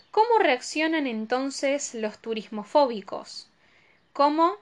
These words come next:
manifiestan su hartazgo, su disconformidad o incluso su odio? Bueno, con pintadas,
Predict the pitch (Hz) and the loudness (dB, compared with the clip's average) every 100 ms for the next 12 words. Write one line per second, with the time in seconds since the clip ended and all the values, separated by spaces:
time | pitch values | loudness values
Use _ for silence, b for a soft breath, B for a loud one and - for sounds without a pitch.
0 | _ _ - 226 220 220 - 370 - 233 | _ _ -6 -2 -2 -2 -2 -2 -2 -6
1 | 208 226 208 202 247 254 254 262 247 - | -4 0 0 0 2 0 0 -4 -4 -4
2 | 220 - 214 202 - 202 196 196 220 247 | -8 -6 -8 -8 -8 -8 -6 0 2 4
3 | 269 - 233 214 214 208 240 254 - 220 | 0 -6 -4 -2 -4 -8 -8 -8 -8 -8
4 | 220 208 196 185 - 220 _ b b b | -4 0 0 -2 -8 -14 _ b b b
5 | b 427 339 233 226 226 220 214 220 285 | b -2 0 0 -2 -2 -6 -6 0 4
6 | 277 247 254 - | 4 2 0 -6